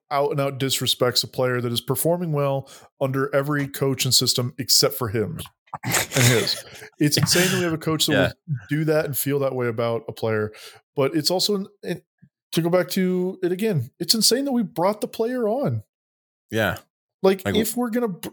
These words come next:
Speaker 1: like, and I know we've, we've made this point a hundred times, but there's so clearly a disconnect between the G M's plans for the roster and the coach's plans for the roster.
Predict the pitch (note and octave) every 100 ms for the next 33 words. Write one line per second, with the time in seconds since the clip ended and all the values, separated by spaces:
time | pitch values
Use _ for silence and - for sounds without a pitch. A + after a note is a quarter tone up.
0 | - F#3+ F3+ - - D#3 - - - F3
1 | F#3 G#3+ F#3 F3 D#3+ D#3 D#3 D3+ C3 B2
2 | - A#2+ A#2+ - A#2+ A#2 C#3+ C#3+ C#3 C#3+
3 | A2 - - - - _ - C#3 C3 C3
4 | _ _ _ - D3 C3 D3 D#3 C#3 -
5 | D#3+ E3 D#3+ D#3+ - D3 D3+ F3 F#3+ F#3+
6 | C#3+ D3 - C3 A2 G#2+ - - C3 B2+
7 | B2 A#2+ - - _ _ _ _ _ _
8 | _ - C3+ A#2 A2 C3+ C#3+ C#3+ C#3+ -
9 | C3+ B2+ B2 - C3+ A#2+ G#2+ - - A2
10 | - A#2 A2+ C3 C3 B2 A#2 A2+ G#2+ G#2
11 | G#2+ G2+ G2 F#2+ - G#2 G2